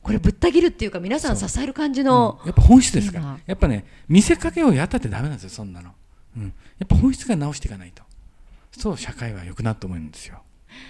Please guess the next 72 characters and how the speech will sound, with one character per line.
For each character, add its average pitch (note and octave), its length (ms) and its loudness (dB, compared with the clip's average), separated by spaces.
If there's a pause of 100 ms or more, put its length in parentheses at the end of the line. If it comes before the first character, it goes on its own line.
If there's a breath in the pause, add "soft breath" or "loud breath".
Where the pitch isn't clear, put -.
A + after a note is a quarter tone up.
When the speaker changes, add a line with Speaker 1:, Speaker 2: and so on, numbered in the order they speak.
(160 soft breath)
Speaker 1:
親 A3 240 -2
の C4 120 -4
な C#4 120 -4
ん - 20 -8
か A3+ 120 -4
相 A3+ 220 -4
談 A#3+ 160 -4
と B3+ 100 -8
か B3 120 -6
を - 20 -6
受 G#3+ 140 -8
け - 20 -6
て、 G3+ 80 -8
そ A#3 100 -4
の A#3 120 -4
子 A#3+ 120 -2
の A3 100 -8
方 G#3 120 -10
守 G#3+ 340 -6
ろ C#4+ 60 0
う、 - 20 -2
Speaker 2:
う - 20 -6
ん。 B3 40 -6
Speaker 1:
守 G#3 280 -10
ろ B3+ 80 -8
う - 20 -10
っ - 20 -20
て B3 160 -12
し C#3 100 -2
ち G3+ 80 -4
ゃ G3 60 -10
う F#3+ 40 -14
か F#3+ 160 -14
ら、 G3 220 -6
Speaker 2:
う C3 40 0
ん。 - 20 0
う - 60 0
ん。 F2+ 80 -8 (340 soft breath)
Speaker 1:
余 G#3 120 -4
計 A#3+ 240 0
に B3 440 -2
Speaker 2:
そ - 160 -2
う。 G3 120 -4 (140)
Speaker 1:
い - 80 -4
じ A#3 100 0
め A#3 100 0
っ - 80 -6
子 A3+ 360 2 (120)
ね、 D3+ 280 0 (400 soft breath)
Speaker 2:
う - 60 -18
ん。 F#3 100 -18 (540)
Speaker 1:
上 A3 60 2
が A3+ 80 4
っ G#3+ 40 2
ち A#3 120 0
ゃ - 20 4
う A3 40 0
ん - 20 -2
で F#3 100 -4
す E3 100 -6
よ D3+ 100 0
ね。 F3+ 200 0
Speaker 2:
そ A#2+ 80 0
う - 20 2
な F#2 80 0
ん F2 40 -6
で - 40 -10
す - 60 -18
よ。 - 80 -16
だ D3+ 100 4
っ - 20 -12
て、 - 160 -6